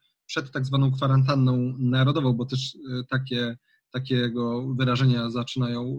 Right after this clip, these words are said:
y, w mediach, y, używać. To może zacznijmy od tego, co powiedział Adam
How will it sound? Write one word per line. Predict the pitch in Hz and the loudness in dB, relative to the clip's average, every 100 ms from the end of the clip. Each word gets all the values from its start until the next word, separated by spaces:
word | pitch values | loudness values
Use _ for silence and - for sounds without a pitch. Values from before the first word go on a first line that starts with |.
| 143 | -6
y, | 123 120 | -6 -6
w | - 135 127 120 | -10 -6 -4 0
mediach, | 123 120 113 - | -2 -2 -6 -8
y, | 123 123 - _ - | -6 -6 -10 _ -2
używać. | 131 123 107 - - - - - | 0 2 0 -6 -14 -20 -20 -6
To | |
może | 147 190 | 0 2
zacznijmy | 196 196 208 240 | 2 0 4 4
od | 277 | 4
tego, | 240 220 | 0 -2
co | 202 | -2
powiedział | 214 208 208 208 - | -6 -4 -2 -4 -4
Adam | 180 185 196 190 190 | -4 -2 -2 -2 -4